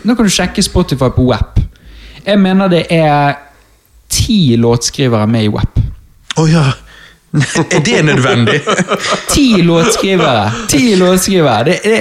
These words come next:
Speaker 1: det er helt sinnssykt. Jeg så, jeg så Astrid S, eh, spilte på Skavlan for et år siden. Og plutselig bare poppet det opp, liksom, jeg tror ikke de klarte å fylle, eh, skjermen med flere navn på den der, eh, liksom,
Speaker 2: Jesus.
Speaker 1: som popper ned i hjørnet der. Sånn, jeg tror det var sånn seks navn eller sånn, låtskriver.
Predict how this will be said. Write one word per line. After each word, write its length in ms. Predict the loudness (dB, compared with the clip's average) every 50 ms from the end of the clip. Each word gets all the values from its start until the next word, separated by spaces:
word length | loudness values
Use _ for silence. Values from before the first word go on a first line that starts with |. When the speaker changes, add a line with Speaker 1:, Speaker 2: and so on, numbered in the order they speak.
| -2 -2
Speaker 1:
det 60 | 0 0 0
er 80 | 0
helt 100 | 0 -2
sinnssykt. 640 | -2 -2 0 0 2 0 0 0 -2 -4 -6 -8 -12 -10 -4 -2
Jeg 100 | -2 0
så, 220 | 0 0 0 0 0 0
jeg 140 | 0 0 0
så 140 | 0 0 0 0
Astrid 240 | 0 -2 -2 -2 0 0
S, 140 | 0 -2 -2 0 0
eh, 140 | 0 0 0
spilte 320 | 0 -2 -4 -2 -2 -2
på 100 | -2 -2
Skavlan 460 | -2 -2 0 -2 0 0 0 0 -2 -2
for 220 | -2 -2 -2 -2
et 100 | -2 -2
år 140 | -2 -2 -2
siden. 300 | -2 -2 -2 -2 -2 -4 -6 -8 _ -20 -20 -20 -20 -20 -20 -14 -8 -4
Og 60 | -2
plutselig 240 | 0 0 0 0 0
bare 160 | 0 0 0
poppet 320 | 0 0 -2 -2 -2 -2 -2
det 80 | 0
opp, 140 | -2 -2 0 0
liksom, 380 | 0 0 0 0 0 0 -2 -6 -8
jeg 280 | -12 -12 -8 -6 -6 -4
tror 100 | -2 0
ikke 140 | 0 0 0
de 80 | 0 0
klarte 180 | -2 -2 -2
å 60 | -2
fylle, 380 | 0 0 0 2 2 2 0 0 -2 -4 -10 -16 -14 -12
eh, 140 | -12 -12 -10 -8
skjermen 560 | -4 -4 -2 -2 -2 -2 -2 -2 -2 -2 -2 -4
med 140 | -6 -4
flere 260 | -2 -2 -2 0 0 0
navn 380 | 0 0 0 0 -2 -2 -4 -4
på 140 | -4 -4 -2
den 140 | -2 -2 -2
der, 160 | -4 -4 -4 -4
eh, 60 | -4 -2
liksom, 340 | -2 -2 -2 -2 -2 -2 -2
Speaker 2:
Jesus. 380 | -2 -2 -2 -2 -2 -2 -4
Speaker 1:
som 100 | -2 -2
popper 240 | -2 -2 -2 -2 -2
ned 140 | 0 0 0
i 60 | 0 0
hjørnet 260 | 0 0 0 0 -2
der. 140 | -2 -2 -4
Sånn, 80 | -4 -2
jeg 80 | -2
tror 160 | 0 0 0
det 60 | 2 0
var 80 | 0 0
sånn 140 | -2 -2 -2
seks 320 | -2 -4 -4 -4 -4 -4 -2 0
navn 280 | 0 0 0 0 -2 -2
eller 160 | -2 -2 -4
sånn, 140 | -4 -6 -6 -8 -12 -20 -20 -12 -6 -2
låtskriver. 560 | 0 0 0 -2 -4 -4 -2 -2 0 -2 -4